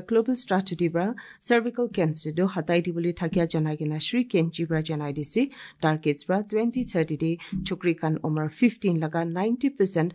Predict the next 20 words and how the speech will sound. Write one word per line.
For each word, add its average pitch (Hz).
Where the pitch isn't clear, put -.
ভেকচিনেট 170
কৰিবলৈ, 165
উমৰ 170
থাৰ্টি 233
ফাইভ 226
আৰু 160
ফৰ্টি 180
ফাইভ 165
মহিলা 160
খান 226
ছেভেণ্টি 262
পাৰ্চেণ্ট 160
স্ক্ৰীণ 175
কৰিবলৈ 165
আৰু 165
মহিলা 156
লগা 156
নাইণ্টি 233
পাৰ্চেণ্ট 180
লগতে 160